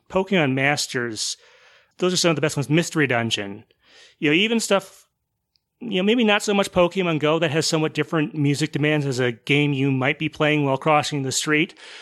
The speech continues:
But I, I feel like the scores to the anime should be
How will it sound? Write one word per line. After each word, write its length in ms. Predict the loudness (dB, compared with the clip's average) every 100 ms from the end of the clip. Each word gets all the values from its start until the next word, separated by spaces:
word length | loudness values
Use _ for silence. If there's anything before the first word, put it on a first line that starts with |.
| -20 -20 _ 0
But 400 | 2 2 -2 _ _ -20 -20 -20 _ _ _ _ _ _ _ _ _ _ _ -14
I, 200 | -6 -2
I 100 | 0
feel 380 | 0 0 2 4
like 300 | 4 4 2
the 680 | -6 -4 -2 0 -2 -4 -8 _ _ _ -12 -12 _
scores 720 | -10 -6 2 4 4 2 -2
to 80 | -4
the 160 | -2 0
anime 260 | 0 -2
should 200 | -4 -4
be 420 | -2 -2 -4 -10